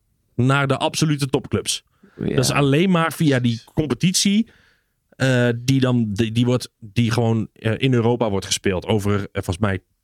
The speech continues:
Speaker 1: veertien wedstrijden of zeven wedstrijden, eh,
Speaker 2: Hmm.
Speaker 1: per seizoen.
Speaker 2: Dus dan blijf je een beetje
Speaker 1: Per
Speaker 2: rommelen in
Speaker 1: groepsfase.
Speaker 2: je, in je league, zeg maar. Je komt er haast niet uit.
Speaker 1: Je gaat nooit, helemaal never nooit niet, eh, meer ooit tegen Arsenal spelen.
Speaker 2: Nee.
Speaker 1: Of tegen, eh, eh,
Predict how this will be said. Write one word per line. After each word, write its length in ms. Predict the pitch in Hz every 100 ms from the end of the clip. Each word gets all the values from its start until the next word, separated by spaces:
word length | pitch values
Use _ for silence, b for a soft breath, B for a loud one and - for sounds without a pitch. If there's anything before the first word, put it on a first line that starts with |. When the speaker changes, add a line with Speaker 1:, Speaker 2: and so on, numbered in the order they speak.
| _ _ _ _
Speaker 1:
veertien 600 | - - 127 110 123 113
wedstrijden 760 | 110 - 113 104 98 95 104 _ -
of 100 | 123
zeven 340 | 156 160 139
wedstrijden, 680 | 123 - - 117 113 104 - _ _
eh, 200 | - 98
Speaker 2:
Hmm. 160 | 92 -
Speaker 1:
per 180 | 113
seizoen. 520 | 98 90 104 101 101 107
Speaker 2:
Dus 100 | -
dan 100 | 80
blijf 200 | 85 87
je 60 |
een 60 | 90
beetje 240 | 85 85
Speaker 1:
Per 80 | 87 110
Speaker 2:
rommelen 200 | 92 87
in 60 | 82
Speaker 1:
groepsfase. 320 | 90 87 85
Speaker 2:
je, 80 | 76
in 100 | 85
je 100 | 80
league, 220 | 78 71
zeg 160 | 80 71
maar. 120 | 71
Je 80 | 73
komt 180 | 87
er 60 | 82
haast 180 | 80 80
niet 100 | 78
uit. 160 | 69 - -
Speaker 1:
Je 100 | 127
gaat 200 | 135 117
nooit, 560 | 117 127 131 - - _
helemaal 560 | - 127 190 156 135 120
never 260 | 131 120
nooit 280 | 113 113 104
niet, 360 | 104 98 - - -
eh, 280 | 104 104
meer 280 | 101 101 104
ooit 260 | 131 117 -
tegen 240 | 123 120
Arsenal 340 | 127 117 95 85
spelen. 380 | - 76 65
Speaker 2:
Nee. 80 | 82
Speaker 1:
Of 80 | 69
tegen, 580 | 117 101 104 95 - -
eh, 380 | 90 90 92 92
eh, 160 | 87